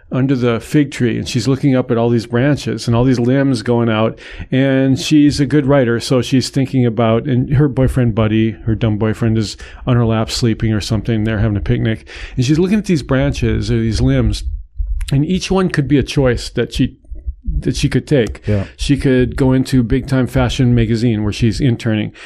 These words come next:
Speaker 1: and live in that world of kinda, you know, superf-, superfluous silliness, um, but be a big time star. Or
Speaker 2: Yep.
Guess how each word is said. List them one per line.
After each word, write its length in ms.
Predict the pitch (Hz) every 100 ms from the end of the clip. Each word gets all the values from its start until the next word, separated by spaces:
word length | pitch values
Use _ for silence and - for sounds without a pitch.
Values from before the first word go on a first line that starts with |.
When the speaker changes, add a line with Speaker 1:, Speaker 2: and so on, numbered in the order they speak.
| - 92
Speaker 1:
and 460 | 120 120 117 113 -
live 220 | 135 135
in 80 | 135
that 200 | 113 117
world 400 | 143 113 110 98
of 360 | - 120 107 -
kinda, 380 | 120 110 113 104 - - - -
you 120 | - 113
know, 140 | 113
superf-, 1080 | - 143 - - 131 117 - - - - - 135 123
superfluous 1040 | - 131 151 143 131 120 107 - - - - -
silliness, 680 | - 143 120 110 110 - - - - 90 123
um, 320 | 117 113 107
but 200 | 127 123
be 120 | 127
a 40 |
big 220 | 101 127 -
time 160 | 113
star. 440 | - 151 143 107 -
Or 180 | 143
Speaker 2:
Yep. 140 | 120